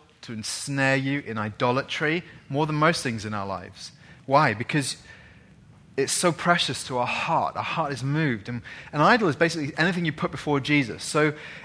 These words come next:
if you, you're saying to yourself, "If I could have that, or if I could have them, then I'd be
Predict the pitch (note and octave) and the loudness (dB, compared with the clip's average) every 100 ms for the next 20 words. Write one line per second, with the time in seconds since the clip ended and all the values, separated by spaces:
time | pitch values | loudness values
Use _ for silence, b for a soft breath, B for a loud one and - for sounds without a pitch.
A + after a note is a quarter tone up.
0 | - A#3+ A3 G#3 A#3 A#3+ G#3+ G3 F#3+ - | -14 -8 -2 -2 0 -2 -2 -4 -4 4
1 | G#3+ F#3 D#3 - B B - D#3+ - D#3 | 4 4 2 -6 B B -4 0 4 4
2 | D3 D3 F#3 F#3+ - F#3 D#3+ B2+ C#3+ F2 | 4 0 0 2 2 2 2 2 2 0
3 | C3+ B2 D#3 D#3+ D#3+ A#2+ C#3 D3+ A2+ G#2+ | -6 -2 -2 0 -2 0 0 0 -2 0
4 | C#3+ C#3 A#2+ A2 - G#2+ | 2 2 2 -4 -8 -10